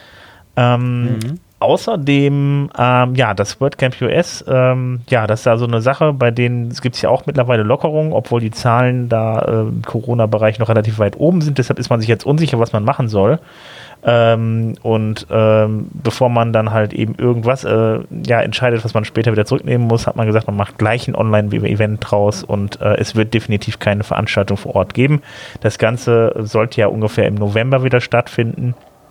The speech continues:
Speaker 1: Und,
Speaker 2: Ende
Speaker 1: äh,
Speaker 2: Oktober.
Speaker 1: Ende Oktober schon. Ja gut, genau, ist Vorver-, ist ja vorverlegt worden, eigentlich wegen dem WordCamp Asia.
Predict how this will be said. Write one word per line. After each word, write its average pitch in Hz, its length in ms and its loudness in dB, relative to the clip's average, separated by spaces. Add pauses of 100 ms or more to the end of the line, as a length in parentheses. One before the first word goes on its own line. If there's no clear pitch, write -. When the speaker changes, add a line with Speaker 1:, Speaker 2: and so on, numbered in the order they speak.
(640)
Speaker 1:
Und, 107 460 0
Speaker 2:
Ende 107 220 4
Speaker 1:
äh, - 20 2
Speaker 2:
Oktober. 139 520 -4 (380)
Speaker 1:
Ende 151 260 0
Oktober - 340 0
schon. 92 240 -6
Ja 123 140 0
gut, 127 200 0
genau, 117 160 2
ist 110 120 -2
Vorver-, 135 300 0
ist 123 120 -4
ja 113 80 2
vorverlegt 135 460 0
worden, 127 220 0
eigentlich 123 340 -2
wegen 107 80 -4
dem 107 100 -2
WordCamp 107 340 -4
Asia. 120 380 2